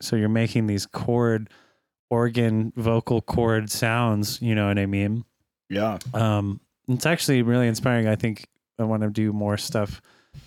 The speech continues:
Speaker 1: going back into that and see what it's changed with it. Um,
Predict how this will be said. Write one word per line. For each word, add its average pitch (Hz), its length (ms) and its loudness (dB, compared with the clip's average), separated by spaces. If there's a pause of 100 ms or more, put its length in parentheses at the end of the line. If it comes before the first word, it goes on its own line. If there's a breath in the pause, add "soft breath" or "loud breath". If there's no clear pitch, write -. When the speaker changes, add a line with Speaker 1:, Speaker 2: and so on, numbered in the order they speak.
(160)
Speaker 1:
going 120 240 2
back 107 240 0
into 120 180 -2
that 110 120 4
and 107 120 -2
see 113 140 2
what 107 120 4
it's - 180 -4
changed 104 340 0
with 107 220 0
it. 98 260 -2
Um, 104 420 0